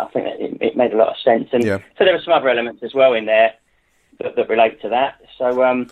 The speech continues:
Speaker 1: but yeah, there's a lot, there's a lot more besides. To say there's a, a great big dollop of nostalgia here and there, sort of music of the time and that kind of thing. But, um, hopefully, it's, there's something in there for every, everyone, not just, not just Mill supporters really, for just football supporters in general and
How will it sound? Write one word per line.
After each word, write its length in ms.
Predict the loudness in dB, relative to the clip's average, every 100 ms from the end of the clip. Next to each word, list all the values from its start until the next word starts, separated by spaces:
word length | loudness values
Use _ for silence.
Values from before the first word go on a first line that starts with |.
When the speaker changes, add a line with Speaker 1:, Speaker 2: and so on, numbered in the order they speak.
| _
Speaker 1:
but 100 | 0
yeah, 80 | 2
there's 120 | 2
a 40 | 0
lot, 140 | -2
there's 120 | -4
a 40 | -4
lot 120 | -2
more 120 | -4
besides. 460 | -4 -2 0 0 -4
To 80 | _
say 180 | -2 -2
there's 280 | -6 -14 -18 _ -18
a, 40 |
a 40 | -2
great 240 | 0 0
big 200 | -4 -8 _ _ 0
dollop 260 | 2 2 0
of 180 | -10
nostalgia 520 | -10 -4 2 2 2 2
here 180 | 2
and 140 | 2 4
there, 320 | 4 4 0 -12 -20 -20
sort 120 | -16
of 60 | -4
music 280 | -4 -2 -4
of 60 |
the 60 | -4
time 300 | -2 0 2
and 100 | 0
that 120 | -2
kind 220 | 0 0 0
of 80 |
thing. 260 | 2 2 0 _
But, 160 | 0
um, 180 | 2 2 -4 _ _
hopefully, 280 | -2 0 -2
it's, 80 | -4
there's 140 | -10 -4
something 220 | -4 -2
in 60 | 0
there 140 | 0 0
for 60 |
every, 240 | -6 -4 -2
everyone, 400 | -2 0 0 -2
not 140 | -6
just, 120 | -10 -12
not 140 | -12 -10
just 180 | -6
Mill 220 | -2 0 -2
supporters 400 | -2 -2 -2 -2
really, 240 | -2 -2
for 100 | -8
just 140 | -16 -14
football 220 | -10 -8
supporters 320 | -2 -2 0
in 120 | 0
general 340 | 2 4 6
and 120 | 6